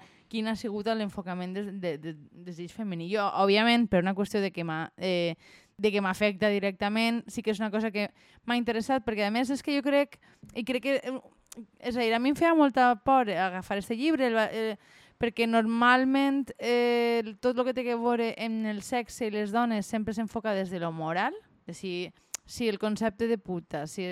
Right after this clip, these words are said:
si le-, determinades pràctiques són, eh, en realitat patriarcat,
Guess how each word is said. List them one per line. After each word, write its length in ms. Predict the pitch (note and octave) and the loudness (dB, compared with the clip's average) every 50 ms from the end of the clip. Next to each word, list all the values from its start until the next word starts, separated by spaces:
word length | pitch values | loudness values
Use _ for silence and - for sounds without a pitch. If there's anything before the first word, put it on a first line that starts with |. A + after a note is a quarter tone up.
| F3 F3 F3 F3+ F3+ F#3 F3+ - - | -6 -6 -6 -6 -8 -8 -10 -12 -14
si 300 | F#3 - A#3 G#3 G#3 G3 | -12 -10 -8 -6 -6 -4
le-, 480 | G3 G3 G3 G3 F#3 G3 F#3+ F#3+ G3 G3+ | -4 -4 -4 -4 -4 -4 -4 -4 -4 -4
determinades 560 | G#3 F#3+ G#3+ G#3 G#3 G#3+ A3 A3+ A#3 G3+ - | -4 -2 -2 -2 -2 -2 -2 -2 -4 -4 -4
pràctiques 560 | - A#3 A3 G#3+ - - A#3 F3+ A3 G#3+ G#3 | -4 -4 -4 -4 -6 -10 -8 -6 -4 -4 -4
són, 460 | - - A3+ G#3+ G#3+ G#3 G#3+ A3 A3 G#3 - - - - - - _ _ _ _ - | -4 -2 0 2 2 2 2 0 -2 -4 -6 -10 -18 -20 -20 -20 _ _ _ _ 0
eh, 720 | - A#3+ A#3 A#3 A3+ A3 A3 G#3+ G#3+ G#3+ G#3+ G#3 G#3 G#3 G#3 | 2 4 4 4 4 4 4 4 2 2 2 2 2 0 0
en 680 | G#3 G#3 G#3 G#3+ A3 G#3+ - _ _ - A#3 A3+ A3 A3 | -2 -4 -6 -6 -8 -8 -12 _ _ -4 -2 0 2 4
realitat 640 | A3 G#3 G3 F#3+ - G#3+ G#3 G#3 G#3+ G#3+ G#3+ G#3+ - | 4 4 4 4 6 6 8 10 10 8 8 6 4
patriarcat, 560 | A3+ G#3+ - G3 G#3 G3 F#3+ - E3 E3+ | 0 0 0 -2 -2 -2 -2 -4 -4 -4